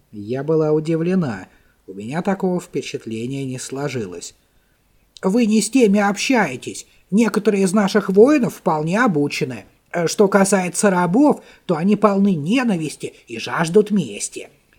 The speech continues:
В войне против хозяев тени они ни за что не пойдут за таглианцами. Некоторые из них искренне преданы вам, потому что вы — это вы». И на том спасибо, малыш.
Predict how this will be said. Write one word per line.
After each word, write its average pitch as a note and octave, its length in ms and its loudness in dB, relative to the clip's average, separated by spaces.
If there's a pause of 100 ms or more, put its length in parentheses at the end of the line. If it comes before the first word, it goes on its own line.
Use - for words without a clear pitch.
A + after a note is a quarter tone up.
(180)
В F#3+ 120 -2
войне C4+ 460 2
против B3 360 2
хозяев A3 560 0
тени A#3 340 0
они G3+ 240 -2
ни A3 120 0
за G3 180 0
что A#3+ 260 0
не F#3+ 140 2
пойдут D#3 440 -2
за C3+ 120 -8
таглианцами. C#3 960 -6 (440)
Некоторые F#3 600 0
из F#3+ 100 2
них G#3 220 2
искренне G#3+ 500 0
преданы A3+ 640 0
вам, A#3 300 0 (160)
потому D#3+ 340 -6
что F3+ 260 0
вы — G#3+ 360 0 (200)
это B3 340 -2
вы». D#3+ 440 -4 (800)
И C3 140 -10
на G3+ 180 -2
том D#3 340 0
спасибо, C3 720 -4
малыш. A#2+ 600 -8